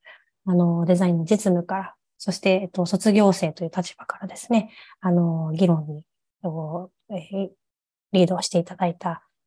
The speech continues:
えー、岩渕正樹さんをゲストに迎えて、えー、お送りしたいと思います。はい、今日はこんな感じですけれども、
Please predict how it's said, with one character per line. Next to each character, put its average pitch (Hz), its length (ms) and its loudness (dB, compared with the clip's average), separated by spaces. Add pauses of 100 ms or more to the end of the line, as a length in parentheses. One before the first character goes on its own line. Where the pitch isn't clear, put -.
(120)
え 180 60 -6
ー、 165 60 -4
岩 170 180 2
渕 220 260 0
正 208 220 0
樹 - 80 -8
さ 180 140 -8
ん 160 100 -12
を 151 40 -12
ゲ 175 120 0
ス - 80 -8
ト 185 100 -6
に 165 80 -10
迎 175 300 -10
え 185 60 -2
て、 240 280 2 (480)
え 165 160 -6
ー、 - 20 -4
お 160 40 -6
送 175 160 -8
り 165 60 -10
し - 60 -12
た 175 120 -10
い 156 60 -12
と 180 100 -2
思 175 160 2
い 190 40 0
ま 202 160 2
す。 - 200 -8 (1500)
は 220 100 2
い、 - 20 -4
今 - 80 -10
日 - 80 0
は 214 80 4
こ - 100 -4
ん 208 40 4
な 196 100 2
感 202 160 2
じ 202 80 4
で 202 80 4
す 202 100 -4
け 208 100 -2
れ 196 120 2
ど 185 100 -2
も、 202 300 2